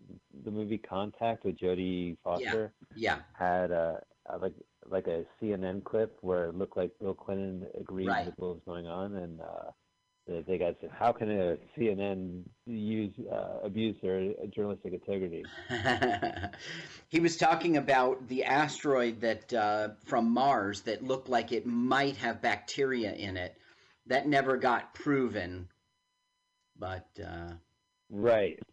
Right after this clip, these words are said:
Speaker 1: yeah. Well, they got angry. They said, "How can you, you know, you're editing the news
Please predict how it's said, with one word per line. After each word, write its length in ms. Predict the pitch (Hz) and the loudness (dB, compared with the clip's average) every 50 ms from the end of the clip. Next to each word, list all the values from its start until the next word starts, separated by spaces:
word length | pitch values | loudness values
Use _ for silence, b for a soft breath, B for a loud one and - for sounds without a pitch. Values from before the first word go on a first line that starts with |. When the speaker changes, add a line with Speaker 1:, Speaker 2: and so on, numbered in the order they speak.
| _ _ | _ _
Speaker 1:
yeah. 420 | - 113 117 113 107 95 87 90 90 - _ _ - _ _ _ _ _ - - _ _ _ _ _ _ _ _ _ _ _ _ _ _ _ _ | 2 4 6 6 6 6 4 0 -2 -6 _ _ -20 _ _ _ _ _ -20 -20 _ _ _ _ _ _ _ _ _ _ _ _ _ _ _ _
Well, 120 | - 113 113 | 0 4 6
they 80 | 120 123 | 6 6
got 80 | 127 | 6
angry. 320 | 131 147 170 165 120 92 92 | 6 4 4 2 2 2 2
They 120 | 92 90 82 | 2 2 2
said, 80 | 101 101 | 4 4
"How 100 | 101 107 | 4 2
can 160 | - 120 113 | 2 -2 -2
you, 200 | 110 107 104 101 101 | 0 2 2 2 2
you 160 | 104 104 95 | 2 0 0
know, 120 | 90 85 | 0 -2
you're 280 | 85 85 87 90 90 87 | -4 -2 -2 0 0 0
editing 420 | 87 92 98 104 101 98 95 92 | 0 0 2 2 2 2 0 -2
the 120 | 87 87 85 | -2 -4 -4
news 360 | 85 87 90 90 87 87 | -2 -2 0 0 0 0